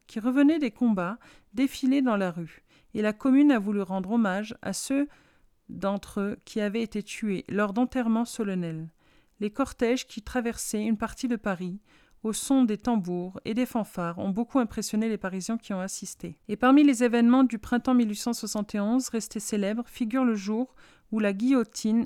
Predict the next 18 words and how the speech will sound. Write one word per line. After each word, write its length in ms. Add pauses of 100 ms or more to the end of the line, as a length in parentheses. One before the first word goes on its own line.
fut 200
brûlée 440
place 280
Voltaire, 560 (220)
dans 240
le 360
onzième 400
arrondissement. 640
C'est 240
là 220
que 180
se 140
situe 580
la 160
prison 420
de 80
la 140
Roquette, 600